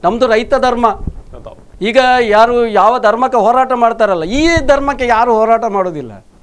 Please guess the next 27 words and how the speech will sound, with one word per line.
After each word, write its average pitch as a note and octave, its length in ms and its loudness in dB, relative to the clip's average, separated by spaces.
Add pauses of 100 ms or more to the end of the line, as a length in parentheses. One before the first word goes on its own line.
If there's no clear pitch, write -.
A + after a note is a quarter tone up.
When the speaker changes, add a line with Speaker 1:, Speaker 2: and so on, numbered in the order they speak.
(420)
Speaker 1:
ನಮ್ಮ G3+ 120 0
Speaker 2:
ಇದ್ರಲ್ಲಿ A3+ 220 2
Speaker 1:
ರೈತ C#4+ 80 2
Speaker 2:
ಲಾಭ C#4+ 100 4
Speaker 1:
ಧರ್ಮ C#4+ 200 2
Speaker 2:
ಇಲ್ಲ, - 20 2
Speaker 1:
ಇದು. A3+ 120 -2
Speaker 2:
ಲಾಭ G3+ 240 0
ಇಲ್ಲ D3+ 200 -6
ಅಲ್ಲ, G#2+ 180 -10
ಅವರಿಗೆ E3 360 -6
ಲಾಭ F#3 240 -2
ಇರ್ತಿದ್ರೆ F#3 400 -6
ಎಲ್ಲ F#3+ 140 -4
Speaker 1:
ಒಂದೇ D4 240 2
Speaker 2:
ಹೋರಾಟ D4+ 200 2
Speaker 1:
ಒಂದು D4 120 0
ಲಾಭ C#4+ 80 4
Speaker 2:
ಮಾಡ್ಬೋದು. C#4 240 4
Speaker 1:
ಅವರಿಗೆ, C4 260 2
ಚುನಾವಣೆ B3+ 500 2
ಸಂದರ್ಭದಲ್ಲಿ C4 600 0
ತೊಂಬತ್ತು C4 500 0
ಶೇಕಡ C#4 420 2
ದೇಶದ A#3 440 0
ತೊಂಬತ್ತು B3+ 500 -4
ಶೇಕಡ C4 360 0